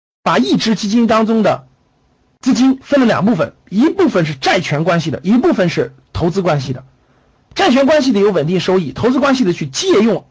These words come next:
A 的钱去放大这个买卖的这个资金量，所以收益将会放大，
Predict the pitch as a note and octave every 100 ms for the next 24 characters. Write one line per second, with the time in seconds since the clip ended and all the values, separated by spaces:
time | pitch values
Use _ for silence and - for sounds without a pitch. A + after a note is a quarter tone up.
0 | _ A#3+ C#4+ A#3+ - C3+ D3+ E3+ D3 A#3+
1 | G3 D#3+ D#3 C#3 A2 C3 _ _ _ _
2 | _ _ _ _ _ _ _ _ _ _
3 | E3+ E3 A3+ F#3+ D#3 D3 F3+ G3 G3+ -
4 | - _ _ _ _ _ _ - A#3+ D#4
5 | G3+ - - B3+ C4 F3 F3 F3 D#3+ C3
6 | - - F3+ G3 -